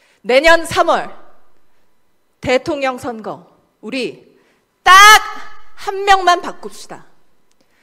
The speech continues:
우리 딱 그 한 명만 바꾸고 시작합시다. 오 년만 사는 청와대, 임차인, 문재인 대통령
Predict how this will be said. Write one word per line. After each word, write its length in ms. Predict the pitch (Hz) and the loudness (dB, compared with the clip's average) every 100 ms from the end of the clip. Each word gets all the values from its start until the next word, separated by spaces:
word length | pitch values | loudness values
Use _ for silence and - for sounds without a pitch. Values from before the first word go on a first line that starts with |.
| _ _ | _ _
우리 280 | 285 359 370 | -6 -4 2
딱 200 | 440 - | 4 4
그 100 | 403 | 2
한 280 | 427 - 453 | 0 0 0
명만 520 | 494 480 453 453 453 | 4 4 6 2 2
바꾸고 420 | - 339 - 381 370 | -4 -4 -2 -2 -2
시작합시다. 840 | - - 392 320 - - 170 - _ _ _ _ _ _ _ _ _ _ _ _ _ _ _ _ | -4 -6 -6 -10 -12 -12 -12 -12 _ _ _ _ _ _ _ _ _ _ _ _ _ _ _ _
오 180 | - 320 | -4 0
년만 480 | 381 415 427 440 427 | 6 4 6 4 6
사는 480 | 440 392 403 208 - - - - | 4 4 4 0 -8 -16 -18 -14
청와대, 680 | - 403 403 370 240 170 - - - - - - - - | -2 4 6 6 4 0 -10 -14 -14 -16 -18 -18 -20 -14
임차인, 800 | 285 339 392 392 440 427 403 226 - - - - - | -6 -4 -4 4 6 6 4 -2 -10 -16 -18 -20 -10
문재인 540 | 254 381 427 508 508 466 | -2 -2 4 6 6 4
대통령 720 | 453 440 392 359 220 - | 4 4 4 4 4 2